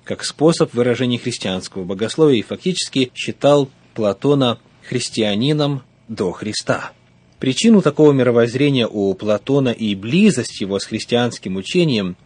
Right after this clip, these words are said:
следует видеть, по мнению Августина, в том, что философ, путешествуя, имел,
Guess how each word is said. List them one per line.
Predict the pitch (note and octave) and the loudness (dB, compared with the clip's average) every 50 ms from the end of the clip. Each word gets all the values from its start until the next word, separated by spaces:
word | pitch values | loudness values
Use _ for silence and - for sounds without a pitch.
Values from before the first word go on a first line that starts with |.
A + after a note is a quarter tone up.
| _ _ _ | _ _ _
следует | - - - C#3 C#3 B2+ A#2+ A2 G2+ G2+ | -14 -4 0 2 2 4 4 2 0 -2
видеть, | G#2 G#2+ D#3+ G3+ F3 D#3+ C3+ - | -2 0 0 2 2 0 -2 -2
по | - A#2+ | -4 -2
мнению | A2 A2+ B2 B2+ B2 A#2 G#2+ G2+ | -2 0 0 0 0 0 0 -2
Августина, | G2 F#2 G2+ G#2 - - - C#3 A#2 G#2 G2 | -4 -4 -6 -6 -6 -4 -4 -2 -2 -2 -2
в | F#2+ | -4
том, | - - G#3 F#3+ | -2 0 0 0
что | - - - A2+ G#2 G2+ - | 0 -2 -2 -2 -2 -2 -4
философ, | - - B2 A#2 C3+ C3 G#2 F2+ - C#3+ - - - - - _ _ | -6 -4 -2 2 2 2 2 2 0 -6 -8 -10 -16 -20 -20 _ _
путешествуя, | - A#2 - G#2 F#2+ - - F#3+ G3+ G3 - - - G#2+ F#2 E2 F2+ G2+ A2+ A#2 _ _ - | -10 -8 -6 -6 -6 -2 2 2 2 2 2 -2 -6 -4 -4 -2 0 -2 -2 -4 _ _ -8
имел, | - A#2+ C#3 F3+ A3 A3 G#3 | -4 0 2 4 4 4 4